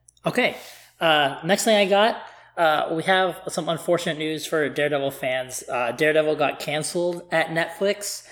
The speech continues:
Uh, Disney and Marvel have confirmed that it won't be transferring over to their streaming service, which is Disney Plus. But Marvel has confirmed that we are gonna see this iteration of Daredevil again.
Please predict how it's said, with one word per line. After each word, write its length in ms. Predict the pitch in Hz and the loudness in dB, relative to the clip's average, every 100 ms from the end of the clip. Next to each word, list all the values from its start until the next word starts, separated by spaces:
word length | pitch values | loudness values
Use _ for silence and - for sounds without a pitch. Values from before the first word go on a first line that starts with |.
| - _ _ | -20 _ _
Uh, 380 | 160 151 143 147 | 2 4 2 2
Disney 260 | 160 190 196 | 2 4 2
and 100 | 180 | 0
Marvel 460 | 160 165 165 165 - | 0 0 -2 -4 -6
have 260 | - 151 143 - - | -4 -4 -4 -12 -10
confirmed 520 | 160 - 151 147 139 | -10 -4 -4 -4 -2
that 260 | 135 131 - - | -2 -2 -6 -6
it 160 | 151 139 | -6 -2
won't 300 | 147 151 - | -2 -4 -4
be 320 | 143 139 135 | -4 -2 -4
transferring 460 | - 147 131 147 135 | -6 -8 -6 -6 -4
over 320 | 135 139 139 | -4 -2 -4
to 160 | - | -6
their 400 | 123 131 131 131 - | -4 0 0 -2 -6
streaming 400 | - 147 139 139 | -8 -6 -4 -6
service, 520 | - 147 139 147 - | -6 -6 -2 -4 -4
which 100 | 123 | -10
is 180 | 123 - - | -12 -14 -14
Disney 360 | 135 139 131 | -10 -8 -8
Plus. 420 | - 139 139 - - - _ _ | -6 -4 -4 -6 -12 -18 _ _
But 260 | 151 165 165 - 151 | 0 2 0 -4 -6
Marvel 260 | 147 151 | -4 -2
has 180 | 151 147 | -2 -2
confirmed 340 | 160 143 143 | -4 -4 -2
that 120 | 139 135 | -2 -4
we 160 | 139 | -4
are 200 | 139 139 | -2 -2
gonna 180 | 147 143 | -2 -6
see 200 | - 139 | -6 -6
this 220 | 135 135 | -6 -8
iteration 440 | 139 131 123 127 131 | -6 -6 -6 -6 -8
of 80 | 120 | -6
Daredevil 460 | 123 123 117 120 | -6 -4 -6 -6
again. 480 | 123 135 139 156 | -6 -2 0 -2